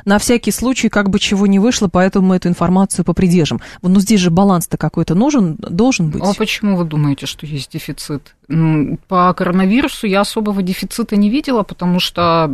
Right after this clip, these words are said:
Speaker 2: есть же разные
Speaker 1: Мгм.
Speaker 2: источники информации. Ну,
Speaker 1: Конечно.
Speaker 2: то есть, э, сми у нас, э, достаточно много. И они пишут всякое,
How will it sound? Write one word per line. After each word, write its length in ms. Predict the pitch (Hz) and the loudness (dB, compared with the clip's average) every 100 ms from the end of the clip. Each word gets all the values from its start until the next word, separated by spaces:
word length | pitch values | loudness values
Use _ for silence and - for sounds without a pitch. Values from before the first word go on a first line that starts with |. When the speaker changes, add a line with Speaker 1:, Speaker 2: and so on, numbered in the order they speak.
| 156 | 0
Speaker 2:
есть 220 | 175 208 180 | 0 2 0
же 160 | 170 160 - | 0 0 0
разные 640 | 185 208 240 214 170 147 - - - | 0 0 0 0 2 0 -4 -6 2
Speaker 1:
Мгм. 240 | 196 196 | 4 4
Speaker 2:
источники 720 | 214 175 156 156 143 143 139 - | 2 -2 -4 -4 -6 -6 -10 -6
информации. 640 | 160 156 175 160 147 - | -4 -2 -2 0 -2 2
Ну, 60 | 226 | 2
Speaker 1:
Конечно. 160 | 196 180 | 2 2
Speaker 2:
то 80 | 165 | -2
есть, 260 | 156 - | -2 -4
э, 100 | 156 | -6
сми 300 | - 175 202 | -4 0 2
у 40 | 180 | 2
нас, 340 | 160 180 - | 0 -2 -6
э, 100 | 143 | -6
достаточно 640 | 139 151 175 - - 170 | -6 -6 -6 -6 -6 -2
много. 460 | 180 180 143 123 135 _ _ _ - | 2 2 0 -4 -12 _ _ _ -4
И 40 | |
они 220 | 156 233 | 2 2
пишут 420 | 247 196 - - - | 0 -4 -6 -8 -10
всякое, 760 | - 190 147 - 135 131 139 | -4 -2 -2 -4 -10 -10 -12